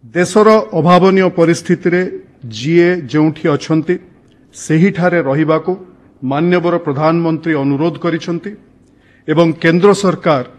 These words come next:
ଏଥିଲାଗି ପ୍ରତ୍ୟେକଟି ରାଜ୍ୟକୁ ନିର୍ଦ୍ଦେଶ ଦେଇଛନ୍ତି।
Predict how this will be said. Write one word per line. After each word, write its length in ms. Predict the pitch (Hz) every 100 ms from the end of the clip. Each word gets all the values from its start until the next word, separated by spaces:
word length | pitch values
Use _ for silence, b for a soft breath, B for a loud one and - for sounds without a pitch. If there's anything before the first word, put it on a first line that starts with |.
| _ _ -
ଏଥିଲାଗି 540 | 156 156 185 175 170 175 -
ପ୍ରତ୍ୟେକଟି 720 | 151 - - 190 185 - 180
ରାଜ୍ୟକୁ 540 | 147 139 127 180 156 170
ନିର୍ଦ୍ଦେଶ 440 | 139 123 147 156 151
ଦେଇଛନ୍ତି। 460 | 135 120 123 107